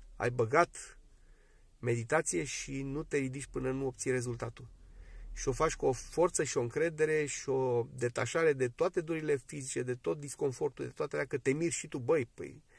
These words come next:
dacă încercam asta acum un an, era imposibil să ajung până aici.” Ăsta este sentimentul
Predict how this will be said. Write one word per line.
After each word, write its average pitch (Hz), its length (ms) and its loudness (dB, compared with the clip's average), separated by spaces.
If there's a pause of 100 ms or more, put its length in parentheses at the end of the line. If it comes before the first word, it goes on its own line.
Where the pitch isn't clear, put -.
(320)
dacă 110 260 -2
încercam 131 360 -2
asta 131 220 -2
acum 131 280 -4
un 127 140 0
an, 135 340 -4 (120)
era 135 320 8
imposibil 147 560 2
să 127 140 0
ajung 131 300 0
până 135 200 2
aici.” 113 320 -2 (400)
Ăsta 139 160 4
este 135 200 4
sentimentul 127 760 2